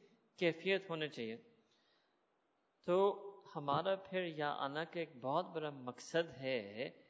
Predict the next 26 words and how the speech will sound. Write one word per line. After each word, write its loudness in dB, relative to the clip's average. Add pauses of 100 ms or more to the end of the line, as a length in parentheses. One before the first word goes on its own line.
(220)
کہ -2
ہم -4
نے 0
اعمال 6
کرنا -4
ہے، -4 (120)
اعمال، 4
عبادات، 8 (680)
اعمال 4 (100)
کرنا 0
ہے، 0
اعمال 0
بڑھانا 0
ہے۔ -6 (600)
اور -4
یہ 0
گفتگو -2
رات 6
بھی 0
اسی -2
پر -2
ہوگی 2 (340)
کہ -4
ہم -2
نے 0 (120)
اعمال 4